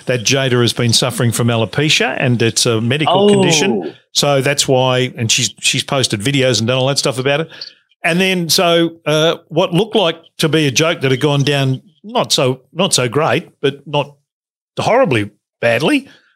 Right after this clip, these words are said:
Speaker 1: Um, next minute, Will's walking on the stage towards Chris Rock and slaps him, and then walks off and sits down. And, uh, uh, Chris Rock goes, uh, you know, it was a, it was a, it was a G I Jane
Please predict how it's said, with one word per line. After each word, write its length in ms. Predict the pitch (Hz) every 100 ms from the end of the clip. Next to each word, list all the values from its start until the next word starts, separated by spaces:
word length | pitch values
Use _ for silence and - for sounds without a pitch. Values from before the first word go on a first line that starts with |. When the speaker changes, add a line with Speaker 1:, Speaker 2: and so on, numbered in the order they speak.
| -
Speaker 1:
Um, 360 | 151 175 175 -
next 280 | 180 202 -
minute, 320 | 190 196 -
Will's 360 | 165 202 196 -
walking 260 | 175 196 196
on 120 | 190
the 80 | 185
stage 360 | - 180 185 -
towards 300 | 175 190 175
Chris 300 | 202 185 196
Rock 300 | 214 214 - -
and 500 | 180 190 185 185 175 - - _ _ -
slaps 300 | 254 294 -
him, 240 | 107 - _ _ _
and 140 | 147 180
then 140 | 185
walks 300 | 196 190 -
off 200 | 202 190
and 100 | 151
sits 260 | - 165 -
down. 520 | 202 196 165 285 - _ _
And, 540 | - 175 175 170 170 170 -
uh, 420 | 170 165 160 151 - _ _ 151
uh, 380 | 151 147 143 139
Chris 280 | - 190 185
Rock 180 | 165
goes, 260 | 175 156 139
uh, 300 | 160 170 165
you 180 | 165 170
know, 100 | -
it 20 |
was 140 | 185 143
a, 140 | 185
it 40 | 170
was 180 | 170 180
a, 40 | 180
it 60 | 160
was 160 | 165 165
a 80 |
G 200 | 156 208 196
I 140 | 175
Jane 460 | 143 170 220 226